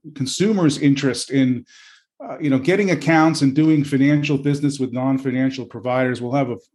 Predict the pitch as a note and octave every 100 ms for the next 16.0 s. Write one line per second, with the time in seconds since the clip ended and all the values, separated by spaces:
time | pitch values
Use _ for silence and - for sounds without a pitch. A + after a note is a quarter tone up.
0 | C3 C3+ C3 A2 - D3+ D3+ C3+ A2+ A#2
1 | - A#2 A#2+ - C3+ C3 B2+ - B2 A#2+
2 | - C#3 C3+ B2+ A#2 - - - _ D#3
3 | E3+ D3+ D3+ C#3+ C#3+ - _ D#3 E3 D3+
4 | C3+ C3+ D#3+ G#3 G#3+ D#3+ C#3 C3 D3 C3+
5 | B2 B2 C#3+ D3 B2+ C#3 B2+ B2+ B2+ B2
6 | A#2+ E3+ G3+ A3+ - E3+ C#3 C3 C3+ C#3
7 | C3 C3 C3 C3+ - - C3+ B2+ A#2 A#2
8 | C3 D3+ C#3 B2+ A#2+ A2 - C#3+ C#3+ C#3+
9 | A#2 G#2+ - A2+ - A2 G#2 B2+ A#2+ -
10 | C3+ B2+ C3 E3+ E3+ D#3+ C#3+ C3 C3+ B2+
11 | - C3+ C3+ C#3+ C#3+ C3+ G2 B2+ C3+ C#3
12 | C#3+ - D3 C#3+ D3+ D3+ D3 - - _
13 | - C#3 C#3+ C3+ D3 D3 D3+ D3+ B2+ C#3
14 | A#3 C#4+ D#3 C3+ C3 B2+ C3 C3 C#3+ C3
15 | C3 C3 C3 C#3 C3+ C3+ C3 B2+ B2